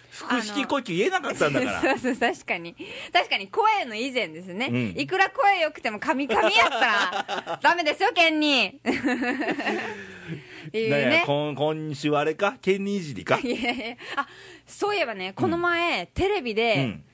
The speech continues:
Speaker 2: その、滑舌についての番組がありまして、
Speaker 1: ほう。
Speaker 2: なんかちょっと偉い先生が出てたんですけど、
Speaker 1: うん。
Speaker 2: あの、滑舌がいい人ってね、
Speaker 1: うん。
Speaker 2: キスがうまいと。
Speaker 1: ほう。
Speaker 2: ほう。
Speaker 1: ほう。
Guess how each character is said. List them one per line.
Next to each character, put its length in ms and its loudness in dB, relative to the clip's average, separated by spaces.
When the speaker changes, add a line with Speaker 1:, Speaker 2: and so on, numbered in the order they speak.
Speaker 2:
そ 180 -6
の、 380 -6
滑 240 -2
舌 220 2
に 160 0
つ 100 -2
い 120 -2
て 180 -4
の 240 -6
番 220 -2
組 180 -4
が 80 -2
あ 60 -2
り 80 -10
ま 120 -6
し 120 -12
て、 320 -4
Speaker 1:
ほ 240 0
う。 320 -20
Speaker 2:
な 60 -6
ん 40 -2
か 60 -6
ち 80 -4
ょ 20 -2
っ 60 -4
と 40 -4
偉 160 0
い 60 -4
先 180 -6
生 100 -6
が 60 -4
出 120 -4
て 100 -4
た 80 -2
ん 80 -6
で 80 -14
す 80 -6
け 100 0
ど、 120 -2
Speaker 1:
う 20 -6
ん。 40 -16
Speaker 2:
あ 180 2
の、 360 -4
滑 140 -4
舌 380 -4
が 100 0
い 200 -4
い 20 -8
人 220 -8
っ 20 -10
て 140 -14
ね、 200 -6
Speaker 1:
う 40 4
ん。 280 -4
Speaker 2:
キ 100 -2
ス 160 -6
が 140 -4
う 60 -6
ま 180 -4
い 80 -10
と。 160 -18
Speaker 1:
ほ 320 2
う。 640 -20
Speaker 2:
ほ 320 0
う。 400 -20
Speaker 1:
ほ 240 -2
う。 0 -